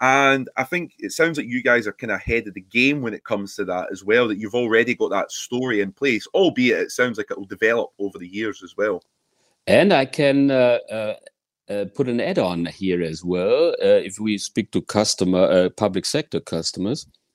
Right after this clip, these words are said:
Speaker 2: they have to, um, uh, they get audited and they will have to verify the public, uh, uh, money, the tax money. Uh, the social criteria is as well,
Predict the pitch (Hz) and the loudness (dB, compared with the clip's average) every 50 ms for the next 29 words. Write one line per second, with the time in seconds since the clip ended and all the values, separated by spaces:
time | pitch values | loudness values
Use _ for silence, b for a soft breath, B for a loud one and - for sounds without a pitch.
0 | _ _ _ _ _ _ _ 87 87 87 87 87 85 87 90 92 - - - - | _ _ _ _ _ _ _ -4 -2 0 0 2 2 2 2 0 -2 -2 0 2
1 | 90 85 80 - - _ _ _ _ _ _ _ _ _ _ _ _ _ _ _ | 2 2 0 -2 -6 _ _ _ _ _ _ _ _ _ _ _ _ _ _ _
2 | - 80 80 78 78 76 80 71 - - _ - 82 80 71 65 - - - - | -8 -6 -4 -4 -4 -4 -6 -8 -10 -12 _ -6 -4 -4 -4 -6 -8 -10 -10 -8
3 | - - - - - 85 85 - 107 - - - - - - 98 131 262 104 - | -8 -8 -2 2 4 4 4 4 0 -2 0 2 4 6 6 6 6 6 4 2
4 | - - 87 90 - - - 87 87 87 92 90 87 85 87 87 85 78 73 87 | 2 0 0 2 2 0 0 2 2 4 4 6 6 6 6 4 4 2 2 2
5 | 87 85 85 87 78 - 104 104 - 98 87 - 127 - 131 - - - 85 - | 4 4 4 4 4 2 2 2 2 2 2 4 4 4 2 0 0 0 2 4
6 | - 131 80 - - - 110 104 92 92 92 90 - - - 95 71 80 85 85 | 4 2 0 -2 -4 -4 -4 -4 -2 -2 -4 -4 -4 -4 -4 -2 -2 -2 -2 -4
7 | - - 82 82 87 92 113 147 202 143 87 - - _ - 90 92 87 - - | -6 -6 -6 -6 -4 -4 -2 -2 -2 -2 -4 -6 -8 _ -10 -6 -6 -6 -2 -2
8 | 139 156 - - - 101 87 76 82 98 135 175 - B B B B B B B | -2 -2 0 -2 -2 -2 -2 0 0 0 0 -2 -4 B B B B B B B
9 | B B B B B B B B B _ - 117 117 117 117 117 113 113 107 - | B B B B B B B B B _ 4 6 6 8 8 6 4 2 -2 -10
10 | _ _ _ - - 104 - 143 135 - - - - 202 220 233 247 202 - - | _ _ _ -14 -10 -6 -4 -4 -4 -4 -6 -6 -6 -6 -4 -4 -4 -4 -4 -4
11 | - 101 - - - 101 92 87 - - 98 98 98 98 98 110 117 113 - 104 | -4 -4 -6 -4 -4 -4 -4 -4 -6 -4 -4 -4 -2 -2 -4 -4 -4 -4 -4 -4
12 | 113 120 117 - - - _ _ - 110 113 113 110 117 120 113 117 117 113 120 | -4 -4 -4 -6 -8 -10 _ _ -10 -8 -8 -8 -6 -6 -4 -2 0 0 2 2
13 | 123 127 135 131 131 131 | 4 4 4 4 2 0